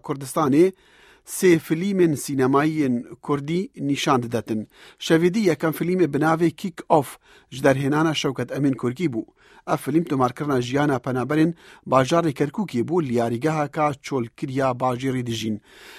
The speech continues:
Bi dehan malbatên xelkê Kerkûkê yên ji xanên xwe li demê rejêma Bees derkeftin, li wê yarîgehê jiyaneka dijwar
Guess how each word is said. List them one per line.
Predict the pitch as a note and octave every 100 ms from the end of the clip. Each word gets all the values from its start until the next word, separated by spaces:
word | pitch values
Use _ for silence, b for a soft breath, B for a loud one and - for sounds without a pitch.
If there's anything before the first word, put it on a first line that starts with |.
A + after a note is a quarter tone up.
| B B -
Bi | F#3 G3+
dehan | G3+ A#3+
malbatên | E3+ D#3+ D#3+ F3 D#3+
xelkê | C#3 B2 B2 G#2+
Kerkûkê | A#2 - D#3 F3+
yên | D3+ A#2+
ji | A#2+
xanên | D3 C#3 A#2 -
xwe | D3+ B2 - B2+
li | A#2+ B2+
demê | C#3 A2+ A#2+
rejêma | A#2 C#3+ A#2 G#2+ F#2 C#3
Bees | D3 A2+ - -
derkeftin, | F3 G3 A#2 - A3 A#3+ B B B A3+
li | G#3+
wê | F3
yarîgehê | C#3 C3+ B2+ C3+ D3+ C3
jiyaneka | A#2+ C3+ C3 C3+ C3 C3
dijwar | A2+ B2 C3